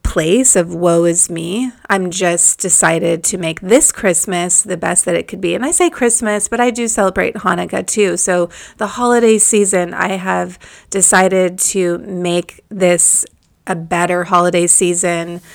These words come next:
the best holiday season. So some of the things that I have done is, like, get a little Christmas tree in my room, and it makes me really happy. And I have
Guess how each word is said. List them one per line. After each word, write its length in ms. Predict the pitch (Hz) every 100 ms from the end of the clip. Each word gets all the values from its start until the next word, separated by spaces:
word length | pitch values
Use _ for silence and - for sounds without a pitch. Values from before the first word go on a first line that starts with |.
| - -
the 100 | 180
best 460 | 170 175 180 - -
holiday 440 | 180 180 175 170
season. 540 | - 185 175 180 170
So 140 | 175 180
some 240 | - 180
of 60 | 185
the 120 | 180
things 400 | 165 175 175 160
that 300 | 165 170 -
I 540 | 170 170 170 175 175 175 - - - -
have 800 | - 180 175 175 185 - -
done 460 | 190 190 180 180 180
is, 800 | - - 180 175 170 170 180 -
like, 480 | 170 165 165 - 165
get 160 | 175 175
a 80 |
little 320 | 196 196 185 196
Christmas 440 | 277 277 247 226
tree 260 | - 196 180
in 80 |
my 140 | 190 196
room, 460 | 214 262 233 180
and 180 | 180 180
it 120 | 185
makes 240 | 185 175 -
me 100 | 180
really 240 | 175 180
happy. 680 | 185 214 214 220 196 180 175
And 120 | 180
I 60 | 175
have 420 | 175 180 175